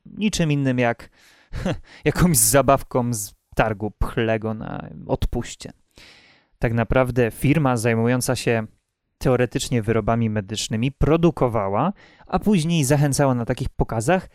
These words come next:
emerytów do zakupu takiego biostymulatora dobrego na różnego rodzaju schorzenia i tak dalej, wręcz wymuszając na nich zakup.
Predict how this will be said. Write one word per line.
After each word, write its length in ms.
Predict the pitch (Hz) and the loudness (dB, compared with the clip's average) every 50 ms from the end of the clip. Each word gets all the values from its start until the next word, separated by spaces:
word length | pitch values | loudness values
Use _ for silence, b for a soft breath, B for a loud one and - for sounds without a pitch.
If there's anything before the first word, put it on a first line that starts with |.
| b b b | b b b
emerytów 560 | 196 202 185 170 147 147 139 - 147 131 120 | 0 2 4 4 4 4 4 2 2 0 2
do 160 | 110 135 139 | 4 4 4
zakupu 500 | 127 143 135 - - 120 - - 120 117 117 - _ _ | 4 4 2 2 0 -2 0 0 0 0 -2 -6 _ _
takiego 360 | - 147 - 139 120 110 123 | -4 -2 -2 -2 0 0 0
biostymulatora 840 | 113 107 131 139 - - - 120 110 107 107 110 - 156 147 143 127 | 0 2 0 0 0 -2 -4 -4 -2 -2 -2 -2 0 2 2 2 2
dobrego 400 | 127 120 123 135 131 120 131 123 | 0 0 0 0 0 0 0 0
na 160 | 120 117 127 | 0 0 2
różnego 440 | 139 151 139 123 135 139 127 131 123 | 2 2 0 0 -2 -2 0 0 0
rodzaju 380 | 120 113 104 117 101 98 107 | 0 -2 -4 -6 -8 -8 -8
schorzenia 600 | - - - 160 160 143 160 156 143 139 135 131 b b b b b b b b | -6 0 2 4 4 4 4 4 4 4 2 2 b b b b b b b b
i 80 | 147 135 | 0 2
tak 180 | - 139 131 | 2 4 4
dalej, 300 | 123 147 139 135 127 123 | 6 4 6 6 4 4
wręcz 300 | 117 135 143 139 131 - - _ _ - | 2 2 0 0 -2 -6 -12 _ _ -20
wymuszając 960 | 123 110 131 139 131 123 123 120 - - 165 170 147 117 110 113 117 - | -6 -2 -2 0 0 0 -2 -2 0 0 2 2 2 2 0 -2 -4 -2
na 120 | 123 120 127 | -2 0 0
nich 240 | 127 127 120 - - _ _ _ _ | 0 0 -2 -4 -10 _ _ _ _
zakup. 560 | - - 117 127 117 - - 117 113 - - | -4 -2 0 0 0 0 0 -2 -2 -4 -6